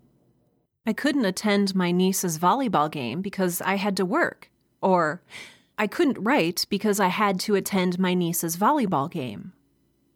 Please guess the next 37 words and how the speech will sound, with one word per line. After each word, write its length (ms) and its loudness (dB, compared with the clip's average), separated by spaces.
You 120 0
can 140 2
see 260 2
how 200 2
complicated 880 -2
it 140 -10
gets. 540 -8
I 60 2
am 160 4
going 260 4
to 180 2
admit 340 0
to 120 0
you 180 2
right 260 2
here 280 2
and 220 0
right 260 2
now 320 2
that 200 0
for 300 0
years 560 0
and 220 0
years 400 0
I 160 0
chose 420 0
to 140 -4
be 440 0
a 120 0
victim 500 0
of 160 -4
my 160 -2
circumstances. 960 -4
For 240 2
years 640 2
and 240 2
years, 600 -2